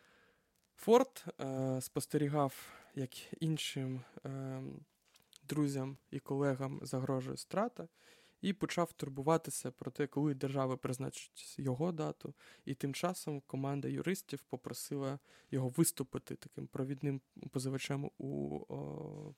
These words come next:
ну, е, безпосередньо позові, спрямованому на, е, зміну умов ізоляції камері смертників, і вони, е, порушили справу у січні цього року,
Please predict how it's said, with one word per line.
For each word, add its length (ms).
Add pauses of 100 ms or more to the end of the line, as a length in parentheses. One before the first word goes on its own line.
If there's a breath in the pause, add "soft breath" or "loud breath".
(140)
ну, 360 (200)
е, 60 (420)
безпосередньо 580
позові, 520 (320 loud breath)
спрямованому 760
на, 240 (220)
е, 220
зміну 460 (400 soft breath)
умов 360
ізоляції 640
камері 400
смертників, 640
і 140
вони, 340 (460 soft breath)
е, 500
порушили 420
справу 460
у 340
січні 440
цього 320
року, 360